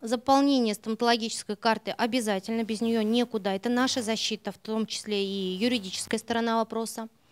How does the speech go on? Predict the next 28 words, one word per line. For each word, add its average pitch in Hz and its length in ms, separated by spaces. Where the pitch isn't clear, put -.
И 359 120
вот 320 240
она, 277 300
разница. 202 640
Прошло 330 600
чуть 320 200
меньше 277 260
месяца. 202 580
То 214 60
есть 208 140
двадцать 247 480
седьмое, 294 400
тут - 240
три, 330 200
да, 254 240
ну, 294 220
двадцать 277 320
дней, 202 380
двадцать 269 300
двадцать 233 280
один 214 280
день. 190 220
Разница 247 840
как 233 160
будто 277 200
два 226 220
разных 220 340
кота. 175 340